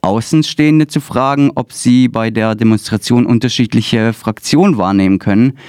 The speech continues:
wäre vielleicht witzig gewesen, weil es die formale Abgrenzung ad absurdum geführt hätte. Der Ausgang einer solchen Befragung stünde meiner Ansicht nach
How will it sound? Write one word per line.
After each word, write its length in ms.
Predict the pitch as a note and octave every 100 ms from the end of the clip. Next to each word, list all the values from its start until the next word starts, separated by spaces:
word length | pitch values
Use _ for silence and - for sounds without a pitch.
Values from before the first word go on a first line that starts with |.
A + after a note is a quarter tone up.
| -
wäre 200 | - A2+
vielleicht 480 | A2+ C3 C3+ - A#2
witzig 380 | E3 - A#2 -
gewesen, 500 | F#2+ F2+ F#2 G2 B2+ - - -
weil 160 | - G#2
es 120 | G#2+
die 140 | A2+
formale 560 | G#2+ A2 G#2 A#2+ C#3+ B2+
Abgrenzung 560 | C3 - A#2+ A2+ A2+ A#2
ad 240 | B2 - -
absurdum 760 | A#2 - - C3 D#3 C3+ A2+
geführt 440 | G2+ - G2+ F#2 G2
hätte. 340 | F2+ A#2+ C#3 C#3+ - - - -
Der 140 | - -
Ausgang 500 | B2 C#3 - C#3 C#3
einer 260 | B2 B2+ A#2+
solchen 360 | B2+ C3 B2+
Befragung 560 | A2 - A2+ A2+ A#2 A#2
stünde 420 | - - C#3+ D#3
meiner 400 | C3 C3+ D3+ A#2+
Ansicht 400 | C3 B2 B2+ -
nach 460 | A#2+ A#2+ A#2+ -